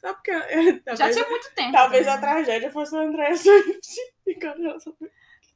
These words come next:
Speaker 2: Ela no
Speaker 1: Gente,
Speaker 2: meio,
Speaker 1: eu sei que a
Speaker 2: André.
Speaker 1: gente já cansou essa piada, mas é isso, é sobre
Speaker 2: É,
Speaker 1: isso.
Speaker 2: isso aí que a gente tem pra fazer.
Speaker 1: Mas aparentemente é sobre o Jake.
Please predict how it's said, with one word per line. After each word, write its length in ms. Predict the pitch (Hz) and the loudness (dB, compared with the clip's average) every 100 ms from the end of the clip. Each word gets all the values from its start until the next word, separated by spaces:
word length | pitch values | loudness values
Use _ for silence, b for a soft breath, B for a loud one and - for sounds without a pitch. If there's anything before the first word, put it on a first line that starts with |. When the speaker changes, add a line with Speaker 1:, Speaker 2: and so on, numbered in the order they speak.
| _ | _
Speaker 2:
Ela 180 | 277 240 | -10 -8
no 80 | 247 | -8
Speaker 1:
Gente, 300 | 240 311 302 | -4 -4 -2
Speaker 2:
meio, 100 | 294 | -2
Speaker 1:
eu 60 | - | -2
sei 160 | 349 | -2
que 80 | 330 | -2
a 20 | |
Speaker 2:
André. 120 | 359 | -2
Speaker 1:
gente 120 | 311 294 | -2 -4
já 100 | 294 | -6
cansou 300 | 294 302 262 | -6 -4 -6
essa 180 | 262 | -8
piada, 460 | 247 285 208 208 220 | -10 -6 -6 -6 -10
mas 180 | 226 254 | -14 -12
é 280 | 480 659 440 | -12 -6 -6
isso, 80 | 403 | -6
é 120 | 494 | -6
sobre 200 | 480 480 | -6 -4
Speaker 2:
É, 120 | 480 | -4
Speaker 1:
isso. 120 | 403 | -6
Speaker 2:
isso 80 | 440 | -8
aí 100 | 302 | -14
que 80 | 240 | -14
a 40 | |
gente 80 | 226 | -20
tem 80 | 233 | -20
pra 140 | 240 247 | -18 -18
fazer. 140 | 185 _ _ B B 330 302 | -18 _ _ B B -16 -6
Speaker 1:
Mas 180 | 349 359 | -2 -2
aparentemente 600 | 339 320 339 349 330 349 | -2 -2 -2 -2 -4 -4
é 40 | |
sobre 240 | 370 320 427 | -6 -2 -2
o 60 | 381 | -2
Jake. 340 | 277 247 - | -2 -2 -4